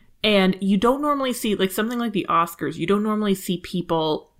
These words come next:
those things are so meticulously produced. So when something happens that hasn't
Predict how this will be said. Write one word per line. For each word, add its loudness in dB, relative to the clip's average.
those 2
things -4
are -2
so 0
meticulously -2
produced. -8
So 0
when 4
something -2
happens -4
that 0
hasn't 0